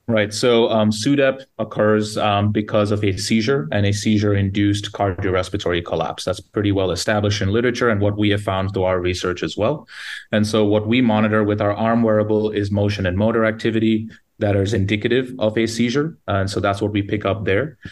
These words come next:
And then with our neck wearable worn on the neck of the patient, we actually monitor raw cardiac and respiratory signals so that any dysfunctions in those signals we can identify and then alert. So this way, it's a very multimodal approach,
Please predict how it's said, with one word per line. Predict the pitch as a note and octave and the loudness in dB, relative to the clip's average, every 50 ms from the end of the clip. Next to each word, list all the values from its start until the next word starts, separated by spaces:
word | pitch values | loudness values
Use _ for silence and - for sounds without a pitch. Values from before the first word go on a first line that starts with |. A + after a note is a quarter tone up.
| - - - | -18 -10 -4
And | - G#2+ G#2+ | 0 2 2
then | G#2+ G#2+ | 2 2
with | G2+ G#2 G#2 | 2 2 2
our | G#2 G#2 | 2 2
neck | G#2+ A#2 C3 C3+ A2+ | 4 2 2 2 2
wearable | B2 A2+ G#2+ G#2+ G2+ G#2+ G#2+ G#2 G2+ | 2 2 2 2 2 2 2 2 2
worn | G2+ G#2 G#2 G#2 G#2 | 2 2 2 2 2
on | G2+ G2+ | 2 2
the | G2+ | 0
neck | G2+ G2 G2+ G2+ G2+ | 0 0 0 0 -2
of | G#2 G2 | -2 -4
the | F#2+ | -4
patient, | - - A#2+ A#2 A#2 A2+ - A2+ A2 A2 G#2+ G#2+ | -2 0 0 0 0 0 0 0 0 0 0 0
we | G2+ G2 | 0 0
actually | G2 G2 G2 - G2+ G2+ | 0 0 -2 -2 -2 -2
monitor | G2 F#2+ F#2+ F#2+ F#2+ F#2 F#2+ F#2+ F#2+ | 0 0 0 0 0 0 0 -2 -2
raw | F#2 G2 G2 F#2+ F#2+ G2 G2+ | 0 0 0 0 0 -2 -2
cardiac | - - G2 F#2+ F#2+ F#2+ F#2+ F#2+ F#2+ F#2 F#2+ G2 - - | -4 -2 0 0 0 0 0 0 0 0 -2 -4 -6 -6
and | G#2 F#2+ F#2 | -4 -2 0
respiratory | F2+ F#2 F#2 - F#2 F2 - F2+ E2+ | 0 -2 -2 -4 -6 -4 -2 -2 -2
signals | E2+ - - B2 A2 A2+ A2+ A#2 A2+ A2+ A2+ A2+ A2+ - - - - - | -2 -2 -2 0 2 2 2 2 2 0 -2 -6 -10 -12 -16 -20 -18 -12
so | - - A2 | -6 -2 0
that | G2+ G2+ G2 G2 A#2+ | 0 0 0 0 2
any | A2 G#2+ G#2+ G#2+ | 2 2 2 2
dysfunctions | G#2 G#2+ G2 - - G#2+ G2+ G#2 G#2 G#2+ G#2 F#2+ | 2 -2 -2 -2 -2 0 0 0 0 0 0 0
in | F#2+ F#2+ F#2+ | 0 0 0
those | G2 B2 C#3 D3 C#3+ | 2 2 2 2 0
signals | - A#2 G#2 G2+ G2+ G2+ G2+ G2 | 0 -2 0 0 2 0 0 0
we | G2+ G2+ G2 | 0 -2 -2
can | G2 - F#2 F#2+ | 0 0 0 0
identify | F#2+ F#2+ F#2 G2 G2 G2 F#2+ G2 G2 F#2 F#2 F#2 F#2 F#2 - | 0 0 0 0 0 0 0 0 0 0 0 0 0 -2 -2
and | - F#2 F2+ | -2 -2 -2
then | F2+ F2 D#2+ | -2 -2 -2
alert. | - E2+ D#2 D#2 - - - | -2 -2 -2 -2 -4 -6 -6
So | - - G2 F#2 F#2 F2+ F#2 | -4 -2 -2 0 -2 -2 -4
this | F#2 G2+ A2+ G#2+ A2 G#2+ | -2 -2 -2 -2 0 0
way, | G#2+ G#2 G#2 G2+ | 2 2 2 2
it's | G2+ G2+ | 2 0
a | G#2 G2+ | 0 0
very | G#2 G#2 G2+ G2+ | 2 2 2 2
multimodal | G2+ G2+ G2 G#2 G2+ G2+ - G2+ F#2+ F#2+ F#2+ F#2+ F#2+ F#2+ F#2+ F#2+ F2+ F2+ F2+ | 2 2 0 0 0 0 -2 -2 -2 -2 0 0 0 0 0 0 0 -2 -4
approach, | F2 - - G2 F#2 F2+ F2 - - - - | -4 -2 -2 -2 -2 -2 -2 -4 -4 -4 -6